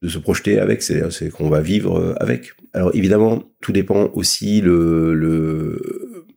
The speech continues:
l'investissement financier que ça, cela représente au départ. Alors, c'est vrai que nous, dans la galerie, grosso modo, tu peux avoir une édition, euh, signée, numérotée à dix euros ou vingt-cinq euros même. Je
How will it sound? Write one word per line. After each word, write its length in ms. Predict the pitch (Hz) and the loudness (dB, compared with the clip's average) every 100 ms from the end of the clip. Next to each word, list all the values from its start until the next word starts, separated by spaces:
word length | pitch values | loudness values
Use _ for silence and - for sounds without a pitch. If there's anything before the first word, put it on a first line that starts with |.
| - | -8
l'investissement 500 | 202 196 - - 104 | -6 -4 -6 -4 -2
financier 540 | 92 101 95 - 113 - | 0 0 0 -2 -4 -4
que 80 | |
ça, 280 | - 85 85 | -2 -2 -2
cela 220 | 76 92 | -4 -2
représente 500 | 87 90 90 95 92 | -2 -2 -4 -2 -4
au 60 | - | -6
départ. 400 | 92 101 110 - - - - - | -6 -4 -4 -6 -18 -18 -18 -8
Alors, 140 | 71 | -6
c'est 100 | - | 0
vrai 140 | 95 101 | 0 0
que 340 | 87 90 - - | 0 0 -2 -2
nous, 260 | 98 110 | 2 4
dans 100 | 98 | 4
la 80 | 85 | 4
galerie, 380 | 85 90 113 117 | 0 2 2 2
grosso 420 | 92 87 90 98 | 0 0 0 2
modo, 360 | 92 95 110 123 | 4 6 6 2
tu 120 | 90 | 0
peux 100 | 92 | 0
avoir 200 | 90 87 | 2 2
une 80 | 85 | 0
édition, 640 | 87 82 - 92 92 87 | -2 -2 2 4 4 2
euh, 80 | 80 | 0
signée, 320 | - 92 95 | -2 2 4
numérotée 440 | 92 87 85 82 | 4 2 0 0
à 80 | 90 | 0
dix 220 | 80 85 | 0 -2
euros 480 | 85 92 117 123 - | 2 4 4 2 -2
ou 220 | 85 82 78 | -8 -8 -2
vingt-cinq 400 | 90 90 90 87 | -2 0 0 0
euros 260 | 95 117 | 2 2
même. 360 | 107 107 110 - - - _ | 2 0 -2 -4 -10 -20 _
Je 120 | - | -18